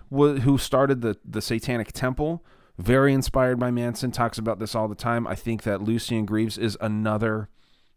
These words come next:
uh, C I A asset. He is a Harvard-educated neuroscientist who specializes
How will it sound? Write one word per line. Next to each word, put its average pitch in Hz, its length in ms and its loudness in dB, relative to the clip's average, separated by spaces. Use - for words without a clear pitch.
uh, 90 500 -2
C 131 220 -2
I 110 140 2
A 113 160 -2
asset. 107 380 -4
He 117 160 0
is 120 160 2
a 110 80 -4
Harvard-educated 110 1000 -2
neuroscientist 113 920 2
who 113 100 -2
specializes 107 920 -4